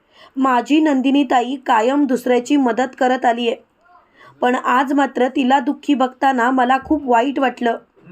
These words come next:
आता मात्र मी अजिबात शांत बसणार नाही." इकडे आपल्याला असं पाहायला मिळतं की हॉस्पिटलमधून काव्याला फोन आलेला असतो. हॉस्पिटलमधून ती ताई बोलत असते,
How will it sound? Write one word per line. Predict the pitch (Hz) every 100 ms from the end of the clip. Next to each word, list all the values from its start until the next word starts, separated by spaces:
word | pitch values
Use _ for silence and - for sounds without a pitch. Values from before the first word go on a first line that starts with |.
| 180 - _ _ _ _
आता | - 240 320
मात्र | 311 311 294 285
मी | 294
अजिबात | 294 220 285 247 285 302
शांत | - 247 247
बसणार | 277 254 247 269 269
नाही." | 247 233 247 247 -
इकडे | 294 311
आपल्याला | 339 320 302 320 339
असं | 254 - 311
पाहायला | 311 294 294
मिळतं | 294 302 - 233 240
की | 302
हॉस्पिटलमधून | 247 233 - 285 277 285 294 240 226 247
काव्याला | - 254 220 254 262 277 247
फोन | 247 262
आलेला | 247 240 233
असतो. | 220 220 208 - _ _ _ _ _ _ _ _ - - _
हॉस्पिटलमधून | 226 220 - 247 247 254 233 269 226 220
ती | _ _ - 294
ताई | - 269 277
बोलत | 254 240 254 277
असते, | 277 - 233 220